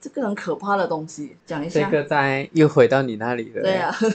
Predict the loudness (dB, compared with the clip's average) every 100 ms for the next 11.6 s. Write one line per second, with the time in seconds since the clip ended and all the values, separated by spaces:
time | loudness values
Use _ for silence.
0 | 4 2 -2 2 4 4 2 2 0 0
1 | 2 4 4 4 4 4 4 0 2 2
2 | 0 0 0 2 2 2 0 0 0 -6
3 | _ _ -6 -2 0 -2 -6 _ _ -6
4 | -4 -2 -2 -4 -4 -6 -4 -2 4 4
5 | 6 0 -2 2 2 4 4 4 0 -6
6 | _ _ _ _ _ _ 2 6 6 6
7 | 4 4 4 4 6 4 4 0 -2 -4
8 | -6 0 0 0 -6 _ _ _ _ 2
9 | 2 4 2 2 -2 -10 -8 -4 -2 -2
10 | 0 0 0 -4 -4 -4 -4 -2 -4 -4
11 | -8 -4 -2 -2 -6